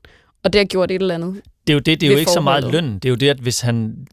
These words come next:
Speaker 2: føler, at når man så, fordi jeg bidrager mere til den her familie, eller det her parforhold,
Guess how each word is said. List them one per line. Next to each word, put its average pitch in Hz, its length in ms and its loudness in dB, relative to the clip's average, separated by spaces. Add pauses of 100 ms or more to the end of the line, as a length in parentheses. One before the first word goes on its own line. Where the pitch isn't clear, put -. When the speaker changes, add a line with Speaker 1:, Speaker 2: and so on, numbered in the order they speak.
(160)
Speaker 2:
føler, 156 380 2
at 107 220 -6
når 123 100 0
man 117 200 -2
så, - 200 -4
fordi 160 360 0
jeg 151 100 4
bidrager 117 440 -2
mere 120 200 -2
til 139 140 -8
den 120 80 -6
her 123 120 -2
familie, 131 540 -2
eller 110 180 -6
det 120 120 -2
her 113 60 -2
parforhold, 117 580 -2